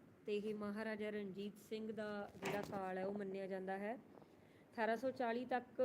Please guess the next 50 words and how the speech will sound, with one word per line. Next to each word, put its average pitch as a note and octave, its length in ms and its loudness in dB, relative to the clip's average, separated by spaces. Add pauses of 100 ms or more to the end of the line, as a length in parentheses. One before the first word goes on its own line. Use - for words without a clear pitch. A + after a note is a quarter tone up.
(160)
ਜਿਹੜੀਆਂ B3 320 6
ਈਸਾਈ A#3+ 320 4
ਮਿਸ਼ਨਰੀਆਂ A3+ 580 2
ਸੀ A#3 160 0
ਉਹਨਾਂ A#3 200 4
ਨੇ B3 120 4
ਆਪਦੇ G#3+ 300 6
ਆਪ G#3+ 160 2
ਨੂੰ A3 120 2
ਲੁਧਿਆਣੇ A3+ 420 4
ਦੇ G#3+ 80 4
ਵਿੱਚ G#3+ 160 0
ਸਥਾਪਿਤ G#3+ 420 -4
ਕਰ G3+ 180 4
ਲਿਆ G#3 200 4
ਸੀਗਾ। A3 360 2 (680)
ਤੇ C#4 120 6
ਫਿਰ C#4+ 220 6
ਅਠਾਰਾਂ B3+ 360 2
ਸੌ C4 140 4
ਸੱਠ A#3+ 200 2 (300)
ਦੇ B3 140 8
ਵਿੱਚ B3 200 6
ਜਿਹੜਾ A#3+ 260 6
ਸੀਗਾ B3 300 2
ਮਹਿਕਮਾ A3+ 480 0
ਤਾਲੀਮ A3 500 2 (100)
ਜਿਹੜੀ G#3+ 220 0
ਕਾਇਮ G#3+ 340 4
ਕੀਤੀ G#3+ 360 0
ਗਈ, G#3+ 160 10
ਮਿਡਲ G#3+ 320 6
ਸਕੂਲ A#3+ 360 2
ਬਣਾਏ G#3+ 400 6
ਗਏ, G#3+ 200 4
ਜਿੱਥੇ G#3 320 2
ਕੀ A#3 240 2
ਹੈ A#3+ 120 4
ਉਹਨਾਂ A3+ 340 0
ਨੂੰ A#3 100 0
ਪੰਜਵੀਂ A#3 320 0
ਤੱਕ A3+ 240 -2
ਦੀ G3+ 80 0
ਜਿਹੜੀ G#3+ 200 4
ਵਿੱਦਿਆ G3+ 380 4
ਦਿੱਤੀ G#3+ 340 0
ਜਾਂਦੀ G3+ 300 2
ਸੀ G#3 140 -2
ਲੋਕਾਂ G3+ 360 0
ਨੂੰ। G3 180 0